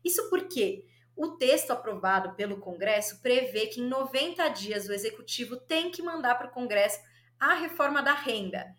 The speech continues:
É um prazo curto, a gente sabe que esse ano é um ano eleitoral nos municípios, então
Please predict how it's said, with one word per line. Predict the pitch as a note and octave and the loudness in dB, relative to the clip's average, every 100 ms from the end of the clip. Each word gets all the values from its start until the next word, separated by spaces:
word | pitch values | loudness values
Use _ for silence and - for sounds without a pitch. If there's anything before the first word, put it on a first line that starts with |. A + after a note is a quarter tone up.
| _ _ _ | _ _ _
É | C4+ | -2
um | D4 D4 | -2 2
prazo | A#3 A3 G#3+ - | 0 0 -4 -8
curto, | A3+ A3+ F#3+ B3+ B3+ _ _ _ | -8 -8 -8 -10 -10 _ _ _
a | A3+ | -2
gente | A#3+ A#3 | -2 -2
sabe | A#3 G3+ G3+ | 0 0 -2
que | - A3 G#3 - | -10 -12 -12 -2
esse | A#3+ - B3 | -2 0 0
ano | A3 G3+ F#3+ - | -2 -2 -6 -2
é | A#3+ | 0
um | C4 C#4 | 2 4
ano | D#4+ D4+ | 4 4
eleitoral | C4+ B3 B3+ G#3 F3+ F3+ F3+ - | 2 2 0 2 2 2 -4 -12
nos | G#3+ A3 | -10 -10
municípios, | G3 F#3+ F#3 F#3+ G#3 - G3 F#3+ - - _ - | -8 -6 -6 -8 -10 -10 -10 -8 -10 -20 _ -18
então | G#3+ - B3+ C4 B3+ B3 | -18 2 4 6 4 -2